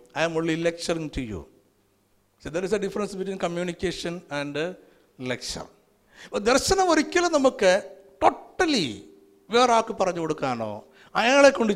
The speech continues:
ചെയ്യിക്കാനോ ഒരിക്കലും കഴിയത്തില്ല. നമ്മൾ എത്ര ശ്രമിച്ചാലും നമ്മളുടെ ദർശനം വേറെ ആളെ അതുപോലെ പൂർത്തീകരിക്കുകയില്ല. So vision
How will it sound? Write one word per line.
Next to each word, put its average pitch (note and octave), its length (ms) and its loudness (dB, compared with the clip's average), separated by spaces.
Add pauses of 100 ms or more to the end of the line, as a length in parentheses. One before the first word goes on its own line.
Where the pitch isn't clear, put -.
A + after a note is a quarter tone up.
ചെയ്യിക്കാനോ G3+ 640 4 (520)
ഒരിക്കലും A3 720 0
കഴിയത്തില്ല. D#3+ 500 -2 (400)
നമ്മൾ F3+ 220 4
എത്ര E4 220 0 (120)
ശ്രമിച്ചാലും D#3+ 640 2 (460)
നമ്മളുടെ F#3+ 380 4 (180)
ദർശനം E3+ 420 -2 (420)
വേറെ F3 380 4
ആളെ D#3+ 160 0 (220)
അതുപോലെ D3+ 440 0 (120)
പൂർത്തീകരിക്കുകയില്ല. B2+ 840 0 (320)
So G3 80 8 (160)
vision D#4 380 2